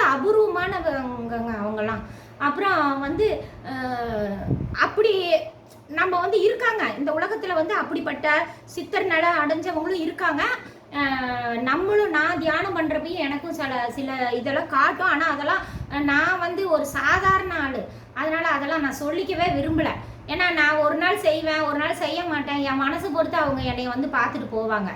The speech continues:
அதாவது குரு வந்து உடம்பு அங்க இருக்கும், அவங்களோட, ஆ,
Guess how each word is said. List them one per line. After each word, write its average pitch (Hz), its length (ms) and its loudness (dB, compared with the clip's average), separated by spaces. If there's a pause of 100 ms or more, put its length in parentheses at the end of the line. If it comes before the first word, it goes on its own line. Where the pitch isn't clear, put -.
(120)
அதாவது 240 400 -2 (600)
குரு 370 220 2 (260)
வந்து 254 260 0 (440)
உடம்பு 381 340 2
அங்க 311 300 2
இருக்கும், 339 360 2 (320)
அவங்களோட, 277 440 0 (800)
ஆ, 269 80 -2